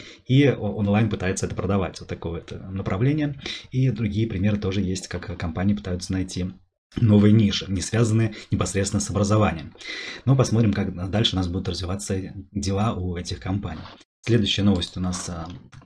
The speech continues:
эксперты предупреждают о возможном разрыве дипломатических отношений с Литвой. А, глава мид К Н Р говорит: «Подождем и посмотрим». Деталь статьи. После того, как остров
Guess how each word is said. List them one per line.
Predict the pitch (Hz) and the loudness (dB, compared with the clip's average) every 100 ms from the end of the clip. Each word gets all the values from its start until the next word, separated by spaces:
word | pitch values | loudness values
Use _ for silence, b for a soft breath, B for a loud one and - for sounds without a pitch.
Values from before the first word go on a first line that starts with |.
| _ - | _ -10
эксперты | 104 - 120 - 98 90 | -8 4 4 4 0 -6
предупреждают | 98 101 - 90 85 104 131 135 | -2 -2 -2 -6 -2 0 2 0
о | 104 95 | -2 -2
возможном | 90 90 110 95 90 | -2 2 2 2 0
разрыве | 95 98 107 95 | 0 2 2 2
дипломатических | 92 - 95 95 98 - 90 - | -2 -2 -2 0 -4 -4 -8 -8
отношений | 90 - 127 135 B B B | -4 2 4 4 B B B
с | - 107 | -2 0
Литвой. | - 90 110 139 139 - | 0 4 4 4 0 -8
А, | 90 87 85 85 85 90 - | -6 -6 -8 -10 -12 -14 -10
глава | 90 101 98 101 92 | -4 0 2 2 0
мид | 110 104 104 | 2 0 0
К | 107 | -2
Н | 98 | 4
Р | 147 | 6
говорит: | 113 92 95 - B B - | 6 4 2 -2 B B 2
«Подождем | 110 90 92 117 101 | 4 4 4 4 2
и | |
посмотрим». | 98 101 117 85 - - - - - - | -2 4 4 4 -2 -12 -18 -20 -12 -2
Деталь | 120 101 117 117 | 0 2 4 2
статьи. | 120 120 120 - - B B B - | 4 0 0 -6 -8 B B B 4
После | 127 120 104 | 4 6 4
того, | - 120 117 | 6 6 6
как | 104 104 - | 2 0 4
остров | 117 - - | 4 4 -8